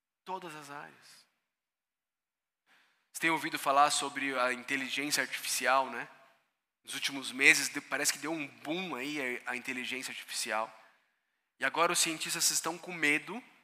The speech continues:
de quando os robôs, as inteligências artificiais, vão, em algum momento, se tornar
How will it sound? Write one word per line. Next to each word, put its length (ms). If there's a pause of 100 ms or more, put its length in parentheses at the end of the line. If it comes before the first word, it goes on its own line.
(580)
de 160
quando 600 (1600)
os 120
robôs, 580
as 120
inteligências 540
artificiais, 1000 (360)
vão, 540
em 80
algum 260
momento, 400
se 140
tornar 600